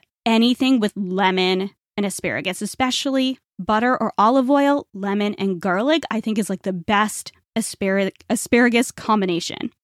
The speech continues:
You can enjoy asparagus raw, and I have been known to enjoy a shaved asparagus salad, but it's not something that my kids are super into. So for the purpose of family-friendly asparagus recipes, we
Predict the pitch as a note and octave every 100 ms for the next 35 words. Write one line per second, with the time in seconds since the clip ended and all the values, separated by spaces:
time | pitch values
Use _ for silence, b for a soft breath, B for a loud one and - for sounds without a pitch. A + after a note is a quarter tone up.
0 | _ _ _ A3+ A#3+ F#4+ G#4+ - B3 B3
1 | C#4+ D4 D4+ C4+ D4+ D4+ - - D4 D4
2 | D4 D4+ - C#4 C#4 D4 - C4 C4 -
3 | A#3+ A3+ C#4+ F#4+ D#4 F3+ F3+ B3+ G#4 B
4 | B B - C#4 C#4 D4+ G#3+ G#3 G#3+ B3+
5 | B3+ - G#3 G#3 G#3+ - G3+ G#3 G3+ G#3
6 | - E3 G3+ C4 A#3 A#3 C#4 D#4 - D4+
7 | C#4+ D4+ B4 C5+ - C#4 C4 C#4+ C#4+ B3
8 | - F#3 F3 - G#3 G#3+ C#4+ - D4+ C#4+
9 | D#4 D#4+ D4+ - D4+ D4 D4+ B B B
10 | E4 C#4 D#4 D4 F4+ G#4 B4 B3 G3+ -
11 | - F3+ D4 D4+ D4 D4 D4+ D#4 - D4
12 | D4+ D#4+ D4+ D#4 D4 D4+ D4 C#4 - A3
13 | D#4